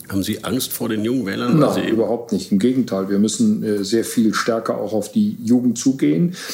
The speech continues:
Speaker 2: Und, äh, das ist auch unabhängig vom Wahlalter. In die Junge Union kann man mit vierzehn eintreten. Das ist eine Zielgruppe, die ich für außerordentlich wichtig halte.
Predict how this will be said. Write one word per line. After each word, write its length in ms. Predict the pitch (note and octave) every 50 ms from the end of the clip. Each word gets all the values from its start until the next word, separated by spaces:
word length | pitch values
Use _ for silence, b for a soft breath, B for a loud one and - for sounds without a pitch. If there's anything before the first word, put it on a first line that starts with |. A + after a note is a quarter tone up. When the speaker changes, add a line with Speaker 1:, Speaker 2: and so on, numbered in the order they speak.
| B B B
Speaker 2:
Und, 340 | - B2 B2 A#2+ A2+ - -
äh, 120 | A#2+ A2
das 180 | A#2 G#2 - -
ist 100 | B2 A#2
auch 120 | G2 -
unabhängig 500 | C3 C3 B2 A2 G2+ - A2 G#2 G2 F#2+
vom 220 | - - G2 E2+ G2+
Wahlalter. 560 | G#2 A2 C3 C3+ C#3+ C#3 D3 C#3+ C#3+ C3+ B2+
In 60 | A#2
die 80 | G#2+ G#2+
Junge 180 | A2+ A2 A2
Union 340 | G#2+ G2+ G2+ G#2 A2 A#2 A2+
kann 140 | - A2+ A2
man 100 | G#2+ G2+
mit 140 | G2+ F#2+ -
vierzehn 400 | - - - - - C#3 C3 -
eintreten. 580 | - C3+ C3+ B2+ - - C#3 C#3+ C#3 C#3+ C3+
Das 160 | B2 A#2 -
ist 160 | C3 A#2+ - B2+
eine 200 | A#2+ A2 G2+ -
Zielgruppe, 460 | - B2+ A#2+ A#2 - B2+ A#2+ B2+ A2+
die 100 | A#2 A2+
ich 100 | G#2 -
für 260 | - - - - -
außerordentlich 560 | D#3 E3 D#3+ - D3 - A#2+ A#2 A#2 G#2+ G2+
wichtig 340 | A2+ G2 - - - - -
halte. 260 | - G2+ G2+ - -